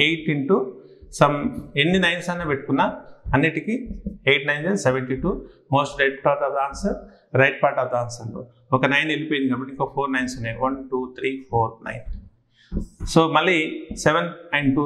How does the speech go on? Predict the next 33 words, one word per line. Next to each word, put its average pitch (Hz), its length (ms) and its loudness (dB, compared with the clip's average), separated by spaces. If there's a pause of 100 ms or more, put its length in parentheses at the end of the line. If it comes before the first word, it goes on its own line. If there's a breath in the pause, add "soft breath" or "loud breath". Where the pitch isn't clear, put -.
రెండు 135 220 -4 (720)
నైన్ 135 220 6
అవుతుంది. 131 320 0 (440 loud breath)
డిజిటల్ 156 340 4
రూట్ 156 160 -6 (100)
జీరో 143 200 0
వస్తుంది 123 280 -6
దీనికి, 127 240 -2 (420)
దీనికి 139 240 2
జీరో 131 240 -2
వస్తుంది, 123 340 -6 (120)
దీనికి 127 260 -4
ఎయిట్ 131 180 -4
వస్తుంది. 127 360 -4 (460 soft breath)
ఎయిట్ 143 220 0
into 143 180 -4 (100)
జీరో, 127 160 -2 (100)
జీరో. 131 280 -4 (400)
So 147 80 0
టోటల్గా 147 460 -2 (160)
జీరో. 107 200 -6 (540)
అలాగే 143 220 6
మనం 147 220 -2
ఇంతకుముందు 156 300 0
అనుకున్నట్టుగా 147 420 -2 (360 loud breath)
సెవెన్ 160 460 2
and 139 200 2
టూ 151 60 4 (100)
రెండు 139 180 -2
యాడ్ 131 280 -4
చేస్తే 165 220 -6 (440 loud breath)
నైన్ 127 200 6
అవుతుంది. - 380 -4